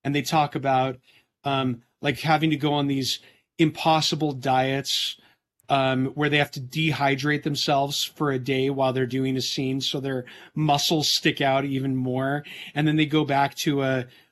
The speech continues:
a more natural version of themselves when the filming's over. This is, that's our version of an imagined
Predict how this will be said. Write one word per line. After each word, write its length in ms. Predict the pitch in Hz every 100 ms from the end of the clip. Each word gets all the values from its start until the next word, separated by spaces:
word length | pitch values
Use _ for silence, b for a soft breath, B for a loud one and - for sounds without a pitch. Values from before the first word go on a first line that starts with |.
| -
a 60 | 156
more 260 | 156 151
natural 880 | 143 135 131 131 165 151 147 147 147 -
version 400 | 147 139 147 147
of 80 | 143
themselves 720 | 143 - 147 139 143 - - b b
when 160 | 156 143
the 80 | 131
filming's 500 | - 139 143 135 127
over. 480 | 123 131 156 160 - B B B _ 170
This 240 | 214 220
is, 360 | 208 180 - - b b _ _ _ 147
that's 280 | 190 202 -
our 320 | 170 180 180
version 680 | 151 151 135 135 131 127 131
of 180 | 147 131
an 80 | 135
imagined 960 | 131 131 135 123 139 131 127 120 -